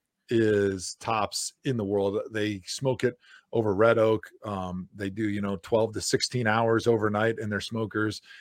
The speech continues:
and it comes out. It's just delightful. Everything about it is fantastic. Um, the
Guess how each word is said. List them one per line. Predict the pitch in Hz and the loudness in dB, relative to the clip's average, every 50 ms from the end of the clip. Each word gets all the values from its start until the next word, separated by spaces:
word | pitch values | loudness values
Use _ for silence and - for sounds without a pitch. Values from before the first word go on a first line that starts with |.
| - - | -16 -6
and | - 98 | -4 -4
it | 101 - | -4 -2
comes | - - 113 107 101 | -2 -2 -2 0 4
out. | 101 98 98 104 98 | 4 4 4 4 2
It's | 92 87 - | 0 -4 -4
just | - 117 107 95 - - - _ - 147 107 | -4 -4 -4 -4 -6 -12 -14 _ -20 -10 -4
delightful. | - 110 98 95 98 104 104 - - - 107 101 101 95 85 - _ _ _ _ - | -2 -2 0 2 2 0 0 -2 -2 -2 0 0 0 0 -2 -6 _ _ _ _ -6
Everything | - 127 139 135 147 123 127 123 | -2 2 4 6 6 6 6 4
about | 113 98 110 104 107 107 | 2 4 4 6 6 4
it | 104 98 | 4 2
is | 104 95 - | -2 -4 -4
fantastic. | - 107 104 95 104 98 101 101 - 110 101 - - - - - - _ - | -4 -4 -2 0 0 0 0 0 -2 -2 -4 -4 -6 -20 -20 -20 -16 _ -4
Um, | 92 95 92 90 87 87 90 87 - _ _ _ | -2 -2 0 -2 -2 -4 -6 -8 -10 _ _ _
the | - 110 101 95 | -4 -4 -4 -4